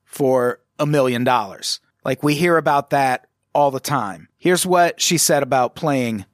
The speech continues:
countries like that. "The government and the men and women that are in power across our planet, sometimes they do messed up things,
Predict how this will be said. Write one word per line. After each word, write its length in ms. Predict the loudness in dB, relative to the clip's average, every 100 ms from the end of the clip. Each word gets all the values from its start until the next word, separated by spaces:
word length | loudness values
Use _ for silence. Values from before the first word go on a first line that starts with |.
| _ -8
countries 480 | -6 -6 -6 -6
like 220 | -4 -6 -2
that. 320 | -4 -4 -10 _ _
"The 80 | -4
government 540 | 0 2 2 0 -2 -4
and 160 | -2 0
the 40 |
men 220 | 2 2 2
and 180 | 2
women 300 | 0 0 0
that 120 | 0 2
are 100 | 0
in 120 | -2
power 420 | 0 2 4 2
across 400 | 0 0 2 2
our 120 | -2
planet, 520 | -2 -4 -2 -4 -6 _ _ -6
sometimes 460 | -4 -2 -2 -2
they 120 | -2 0
do 160 | 2
messed 300 | 2 0 0
up 200 | 0 0
things, 460 | 0 0 0 -4